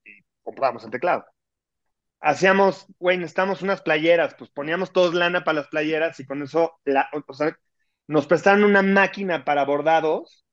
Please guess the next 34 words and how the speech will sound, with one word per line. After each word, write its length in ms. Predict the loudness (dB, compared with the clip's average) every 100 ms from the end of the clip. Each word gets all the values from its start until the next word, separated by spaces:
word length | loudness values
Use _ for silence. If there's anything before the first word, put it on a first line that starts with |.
| _
este, 840 | -14 -12 -6 -4 -2 -4 -4 -6 -10 -18 _
digital, 640 | -12 -10 2 4 4 2 -4 -16 _ _ _ -6
y 80 |
con 160 | 0 0
eso 160 | 2 0
hicimos 260 | 2 0
las 120 | 0
primera, 560 | -2 -2 2 2 2 -2
la 140 | -8 -10
primer 280 | -10 -8 -6
maquila 460 | -8 -6 0 0
y 80 | 0
con 160 | -4 -6
eso 220 | -10 -16
juntamos 640 | -16 -2 0 2 -2 -4
y 60 | -4
ya 100 | -4
en 60 | -4
los 100 | -4
shows 260 | -2 -2
se 80 | -4
vendían 240 | 0 0
playeras, 600 | 2 2 4 4 2 -2 _ _ _ _
juntamos 320 | -8 -8 -2
una 160 | 0 4
lana 240 | 4 2
y 60 | 2
nosotros 300 | 2 2 4
íbamos 340 | 4 4 0
como 260 | -2 -6 -4
que, 180 | -6 -6
que, 120 | -8 -6
acrecentando 760 | -6 -6 -6 0 2 4 4
eso. 320 | 4 0 -12